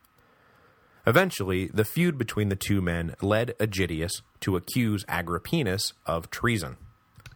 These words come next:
Sent down to Rome to stand for his crime, Agrippinus was found guilty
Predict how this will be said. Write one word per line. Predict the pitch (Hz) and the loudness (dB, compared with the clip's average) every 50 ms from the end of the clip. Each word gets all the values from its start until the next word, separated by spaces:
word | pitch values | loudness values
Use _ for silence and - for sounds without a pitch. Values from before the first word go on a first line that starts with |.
| - - - - _ _ _ _ _ _ _ _ _ _ _ _ | -18 -18 -18 -18 _ _ _ _ _ _ _ _ _ _ _ _
Sent | - - - 113 107 107 | -2 0 2 2 2 2
down | 104 110 107 107 | 2 2 4 2
to | 104 98 | 2 0
Rome | 92 104 101 104 104 98 | 0 2 2 0 0 -2
to | 101 | -4
stand | - - 101 98 95 92 | -4 -2 -2 -2 -2 0
for | - 87 | -2 -2
his | 87 95 92 | -2 -2 -6
crime, | - - - 127 123 123 127 131 123 - _ _ _ _ - | -2 2 4 4 4 4 0 -2 -6 -10 _ _ _ _ 0
Agrippinus | 95 98 90 92 - - - 107 95 92 - - | 0 0 0 -4 -8 -6 -4 -4 -4 -4 -4 -6
was | 101 - | -6 -4
found | - 85 78 80 82 - | -2 -2 -2 -2 0 2
guilty | - 135 143 139 - 147 143 139 | 2 2 2 2 0 -2 -4 -4